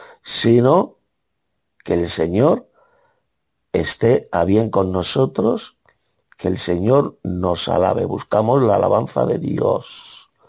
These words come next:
la gloria de Dios que Dios nos dará en el futuro.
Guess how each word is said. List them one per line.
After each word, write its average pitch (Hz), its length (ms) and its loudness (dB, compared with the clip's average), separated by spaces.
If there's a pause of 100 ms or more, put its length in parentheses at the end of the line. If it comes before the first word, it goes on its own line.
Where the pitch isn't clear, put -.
(380)
la 90 280 0
gloria 123 500 2
de 107 380 2
Dios 110 880 2 (340)
que 98 160 -2
Dios 101 160 4
nos 104 180 0
dará 95 220 2
en 101 80 -2
el 90 140 -2
futuro. - 440 -10